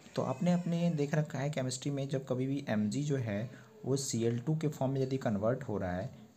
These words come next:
इसका मतलब है सी एल टू के फॉर्म में जब convert हो रहा है, इसका मतलब है कि यहाँ पर क्या रहा होगा कि एच सी एल से reaction कर रहा होगा, तभी तो H two release हो रहा है। तो यानी कि हमारा जो answer आने वाला है वो क्या आएगा,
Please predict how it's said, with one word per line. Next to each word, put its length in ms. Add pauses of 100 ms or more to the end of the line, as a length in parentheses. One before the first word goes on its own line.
(120)
इसका 240
मतलब 360
है 340 (100)
सी 200
एल 100
टू 140
के 120
फॉर्म 180
में 40
जब 120
convert 340
हो 80
रहा 80
है, 40
इसका 180
मतलब 240
है 100
कि 80
यहाँ 140
पर 120
क्या 200
रहा 120
होगा 340 (380)
कि 160 (460)
एच 120
सी 200
एल 120
से 160
reaction 360
कर 140
रहा 140
होगा, 180
तभी 240
तो 100
H 140
two 80
release 320
हो 80
रहा 140
है। 180 (220)
तो 60
यानी 120
कि 140
हमारा 240
जो 80
answer 320
आने 180
वाला 200
है 60
वो 100
क्या 100
आएगा, 240